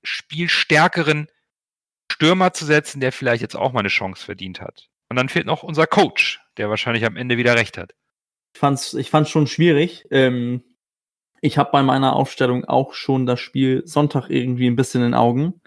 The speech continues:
Speaker 2: Ich hab Fernandes im Tor, Leibold, Rick, Letschert und Wagnumann in der Viererkette. Dann habe ich Fein auf der Sechs, Kittel links,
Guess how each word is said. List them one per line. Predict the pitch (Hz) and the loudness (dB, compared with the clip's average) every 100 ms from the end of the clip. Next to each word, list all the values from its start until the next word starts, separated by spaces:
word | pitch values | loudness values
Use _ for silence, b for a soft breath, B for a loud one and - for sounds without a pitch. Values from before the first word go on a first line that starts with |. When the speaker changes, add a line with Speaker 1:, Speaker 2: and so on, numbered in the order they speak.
| _ _ _ _ _ _ - | _ _ _ _ _ _ -10
Speaker 2:
Ich | 127 | -2
hab | 127 123 | 0 0
Fernandes | - 131 147 156 | 0 2 2 2
im | 151 135 | 0 -4
Tor, | - 156 175 170 - _ _ _ _ | 2 2 2 -4 -12 _ _ _ _
Leibold, | 131 139 151 143 143 139 135 | 0 2 4 4 2 0 -2
Rick, | 127 147 151 - - | 0 2 0 -6 -8
Letschert | 120 131 - 135 127 - | -2 -2 0 -2 -2 -4
und | 127 120 - | -4 -4 -4
Wagnumann | 120 135 135 139 135 131 131 131 _ _ _ | -2 0 2 4 4 4 2 -4 _ _ _
in | - | -2
der | 123 123 | 0 0
Viererkette. | - 147 139 - 151 214 214 _ _ _ _ _ _ - | -4 -4 -2 -2 -2 -4 -6 _ _ _ _ _ _ -4
Dann | 120 | 2
habe | 127 127 | 2 2
ich | 131 120 - | 2 0 -4
Fein | - 135 139 | 0 2 2
auf | 135 | 0
der | 127 117 | -2 -2
Sechs, | 156 - - _ _ _ _ _ _ _ _ _ 214 | -4 -8 -16 _ _ _ _ _ _ _ _ _ -16
Kittel | - 165 160 143 | 0 4 6 6
links, | 170 208 - - - | 4 0 -4 -18 -20